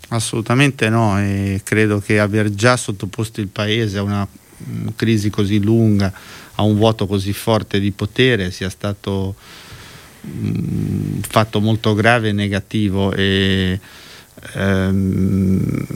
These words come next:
aver ritardato anche una serie di misure che devono essere assunte per far fronte alla crisi è un fatto che abbiamo denunciato e che, mm, ci auguriamo possa essere, eh,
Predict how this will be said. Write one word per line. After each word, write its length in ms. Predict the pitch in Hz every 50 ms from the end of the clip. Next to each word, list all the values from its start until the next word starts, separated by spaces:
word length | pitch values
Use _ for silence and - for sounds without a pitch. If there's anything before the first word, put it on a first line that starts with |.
| - - - -
aver 340 | - 104 104 110 113 110 104
ritardato 840 | 104 110 107 110 - 110 107 104 98 101 110 113 113 110 110 107
anche 380 | 104 101 107 110 110 - 104 101
una 220 | 101 98 101 98
serie 320 | 98 - - 110 104 101 95
di 160 | 92 101 98
misure 500 | 95 104 101 95 107 120 120 110 101 95
che 100 | - 95
devono 300 | 95 101 101 101 101 101
essere 280 | 101 101 - - 101 95
assunte 500 | 95 - - - 123 120 113 - - 95
per 120 | - -
far 180 | - - 104 -
fronte 260 | - 110 107 - 107
alla 140 | 101 101 98
crisi 520 | - - 117 113 123 123 117 101 101 92 - - - - - - - - - - - -
è 120 | - - -
un 100 | 101 101
fatto 1000 | 98 - 104 98 95 - - - 101 98 98 98 98 95 95 95 95 92 92 92 92 - - - - -
che 100 | - 107
abbiamo 320 | 101 104 107 101 98 98
denunciato 800 | 98 104 104 101 101 104 - - 131 131 147 143 - 110 92 110 - _ _ - - - - - _ _
e 220 | - - 101 - -
che, 640 | - - 117 113 113 110 110 110 110 107 107 104 113
mm, 340 | 113 107 107 110 110 - 120
ci 140 | - - -
auguriamo 580 | 117 113 107 110 107 107 110 120 127 127 123 113
possa 320 | - 117 - - - 110
essere, 720 | 104 101 - - 110 104 98 98 98 98 95 95 95 - -
eh, 100 | 98